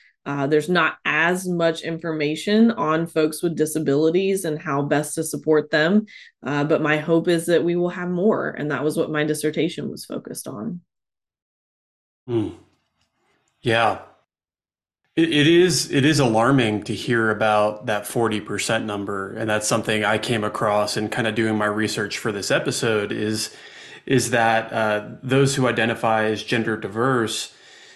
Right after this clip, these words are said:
Speaker 2: um, have an estimated forty percent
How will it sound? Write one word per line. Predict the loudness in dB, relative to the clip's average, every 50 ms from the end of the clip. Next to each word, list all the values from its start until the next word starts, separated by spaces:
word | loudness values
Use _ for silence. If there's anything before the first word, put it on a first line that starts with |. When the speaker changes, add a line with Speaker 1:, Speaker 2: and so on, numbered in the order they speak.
| -20 -10 -4
Speaker 2:
um, | 0 0 2 2 2 0 0
have | 0 0 0 0
an | 0 0
estimated | 0 0 0 0 2 2 2 2 2 2 0 0 -2 -4 -12 -16 _ _ _ _ _ _
forty | -18 -16 -6 0 2 4 4 6 4 4
percent | 2 0 -2 -4 -4 -4 -2 -2 0 0 0 -2 -2 -6